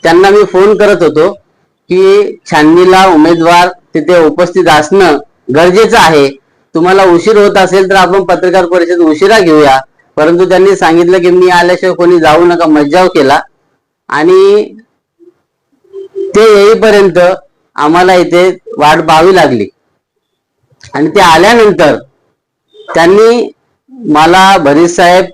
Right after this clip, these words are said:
आणि, अ, आम्हा दोघांना आतमध्ये घेतलं आणि, "तू एबी फॉर्म आणलेसच का?"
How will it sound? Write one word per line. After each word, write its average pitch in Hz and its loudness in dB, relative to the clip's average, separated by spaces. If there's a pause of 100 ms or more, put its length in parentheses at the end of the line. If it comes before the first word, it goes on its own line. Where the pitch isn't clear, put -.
(360)
आणि, 175 0
अ, 170 -2 (120)
आम्हा 165 0
दोघांना 185 0 (120)
आतमध्ये 185 0
घेतलं 170 0 (400)
आणि, 165 0 (120)
"तू 226 2
एबी 202 2
फॉर्म 214 0
आणलेसच 202 0
का?" 208 0